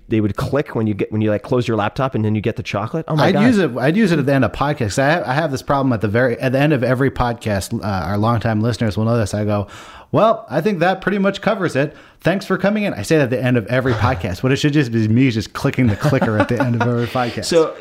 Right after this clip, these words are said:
Speaker 1: but the, uh, so with swimming, right?
Speaker 2: Yeah.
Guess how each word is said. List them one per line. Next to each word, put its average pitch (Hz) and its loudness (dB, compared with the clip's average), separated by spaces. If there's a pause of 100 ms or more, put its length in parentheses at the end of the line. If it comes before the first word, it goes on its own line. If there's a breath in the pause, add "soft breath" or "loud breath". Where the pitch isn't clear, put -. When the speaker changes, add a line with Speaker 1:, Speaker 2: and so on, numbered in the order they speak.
(200)
Speaker 1:
but 160 -2 (200)
the, 127 0
uh, 110 0
so - -4
with 123 0
swimming, 110 -4
right? 98 -4 (120)
Speaker 2:
Yeah. 117 -4